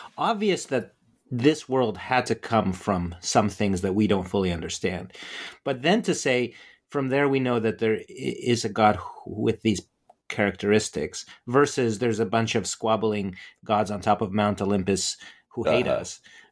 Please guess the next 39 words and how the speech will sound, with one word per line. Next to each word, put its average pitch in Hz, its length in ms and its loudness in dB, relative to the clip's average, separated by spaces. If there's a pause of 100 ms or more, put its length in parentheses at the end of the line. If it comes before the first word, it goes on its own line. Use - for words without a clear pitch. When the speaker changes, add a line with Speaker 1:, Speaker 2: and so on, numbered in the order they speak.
Speaker 2:
Uh-huh. - 140 -2
Speaker 1:
You 120 80 2
know, 113 180 0
well, 135 260 2
versus 131 720 -2
there's 139 240 0
just 139 200 -2
something 139 480 2
like 120 320 0
some, 127 540 0
some, 120 320 2 (540)
uh, 117 240 -2
alien 131 480 2
kind 123 240 0
of 120 60 0
watchmaker 120 680 2
who's 120 380 -2
completely 147 520 0
oblivious 175 440 0
to 113 100 -2
what's 110 160 2
going 113 220 2
on 113 160 4
any 127 200 0
more 131 200 4
than 120 140 0
I 120 100 4
care 120 220 0
what's 117 180 0
happening 117 380 2
in 117 80 2
my 117 140 2
ant 143 260 0
farm 95 280 2
or 87 60 -2
something 98 260 -4
like 101 80 2
Speaker 2:
Yeah. 95 120 4
Speaker 1:
that. - 140 -8